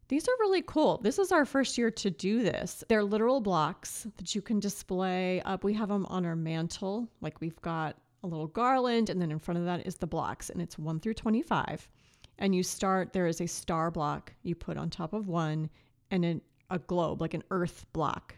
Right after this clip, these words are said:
on twenty-five. And so each day of the month, we're moving the star one day closer. It's, it's just like an Advent calendar, but it's blocks. But what's cool is with each day, there's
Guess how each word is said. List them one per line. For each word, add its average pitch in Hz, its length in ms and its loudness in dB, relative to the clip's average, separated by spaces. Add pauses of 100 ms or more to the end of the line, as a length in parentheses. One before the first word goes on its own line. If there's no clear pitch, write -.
(140)
on 180 100 0
twenty-five. 156 720 -4 (320)
And 190 100 -4
so 202 160 -2
each - 220 0
day 208 200 2
of 208 80 0
the 254 60 0
month, 160 440 0 (180)
we're 185 100 2
moving 180 380 4
the 190 80 2
star 165 400 0
one 160 400 2
day 196 160 2
closer. 165 760 -2 (240)
It's, - 180 -2
it's - 160 -2
just 403 160 -2
like 214 100 0
an 202 80 2
Advent 160 280 -2
calendar, 190 460 0
but 151 140 -4
it's - 160 -10
blocks. 175 460 0
But 262 140 -8
what's - 200 -2
cool 370 300 4
is 214 180 4
with 240 180 4
each - 400 -2
day, 202 600 4
there's 175 400 2